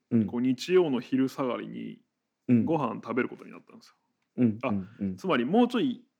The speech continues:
Speaker 2: 七、八人で行ったんですけど、その三人で座る席になったタイミングがあっ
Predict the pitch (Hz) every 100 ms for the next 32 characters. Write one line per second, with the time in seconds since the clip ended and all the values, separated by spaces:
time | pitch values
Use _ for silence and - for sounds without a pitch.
0 | _ - - 190 202 196 175 160 - 165
1 | 117 - 104 101 120 - 185 208 214 220
2 | 175 165 135 113 113 - 123 95 104 113
3 | - - 113 117 117 120 -